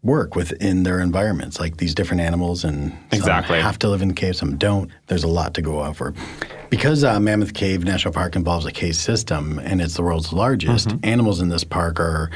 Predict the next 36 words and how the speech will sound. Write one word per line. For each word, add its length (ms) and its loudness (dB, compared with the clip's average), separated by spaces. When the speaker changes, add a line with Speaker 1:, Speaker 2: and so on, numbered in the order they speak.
Speaker 1:
sorted 760 0
into, 300 2
like, 240 -4
cave 300 2
dwellers, 480 -2
surface 440 2
dwellers, 460 -2
and 500 2
those 300 2
that 180 0
live 400 0
in 180 2
the 80 4
in-between. 720 2
Um, 260 4
the 80 0
cave 280 2
ecosystems 840 0
are 240 0
very 300 2
delicate. 580 0
All 240 2
the 160 2
energy 440 2
that 240 -2
feeds 360 2
a 80 -2
cave 540 -2
comes 460 2
from 220 0
the 60 0
surface. 640 -2
And 120 2
anything 340 2
that 140 0
stops 540 -2